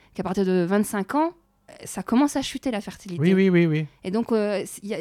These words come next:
Speaker 1: comme l'âge des femmes, globalement, c'est tabou. Alors que
Speaker 2: Mm.
Speaker 1: pour moi, alors moi, j'ai trente-sept ans et c'est pas tabou du tout.
Speaker 2: Mm.
Speaker 1: Euh, je trouve qu'on en parle. Voilà, c'est pas. Ouais, elle va avoir quarante,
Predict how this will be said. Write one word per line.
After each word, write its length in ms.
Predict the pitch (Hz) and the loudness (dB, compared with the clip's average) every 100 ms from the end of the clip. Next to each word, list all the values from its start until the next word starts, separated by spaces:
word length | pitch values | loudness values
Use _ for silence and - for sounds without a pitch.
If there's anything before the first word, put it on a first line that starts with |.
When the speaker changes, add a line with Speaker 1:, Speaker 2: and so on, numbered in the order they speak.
| - | -2
Speaker 1:
comme 180 | 277 285 | 2 4
l'âge 200 | 277 254 | 4 2
des 120 | 214 | -2
femmes, 480 | - 262 302 349 254 | 2 2 2 0 -2
globalement, 460 | 208 226 226 233 | 2 4 6 4
c'est 140 | 240 240 | 0 -2
tabou. 340 | 214 190 220 - _ _ - | -2 -2 -4 -8 _ _ -10
Alors 140 | 156 | -4
que 100 | 123 | -2
Speaker 2:
Mm. 60 | 180 | -2
Speaker 1:
pour 140 | - | -2
moi, 180 | 190 226 | -2 0
alors 260 | 202 160 160 | 0 -2 -4
moi, 180 | 202 185 | -4 -4
j'ai 140 | 175 | -6
trente-sept 460 | - 240 220 214 226 | -6 -6 -4 -4 -6
ans 60 | |
et 60 | 202 | -6
c'est 140 | 160 | -8
pas 120 | - | -10
tabou 300 | 160 220 208 | -4 0 0
du 140 | 196 190 | 0 -2
tout. 200 | 214 277 - | -2 -6 -6
Speaker 2:
Mm. 60 | 120 127 - - _ _ - | -6 -6 -8 -20 _ _ -4
Speaker 1:
Euh, 380 | 175 170 165 | -2 0 -2
je 80 | 180 | -6
trouve 160 | - 269 | -12 -8
qu'on 120 | 240 | -4
en 60 | 190 | -4
parle. 240 | 190 151 170 | -4 -8 -6
Voilà, 160 | 277 | -4
c'est 160 | 359 202 | -4 -8
pas. 460 | 202 190 190 190 202 | -4 -2 -2 -2 -2
Ouais, 80 | 381 | -2
elle 60 | 233 | -2
va 80 | |
avoir 120 | 165 - | -4 -6
quarante, 320 | 180 170 | -8 -6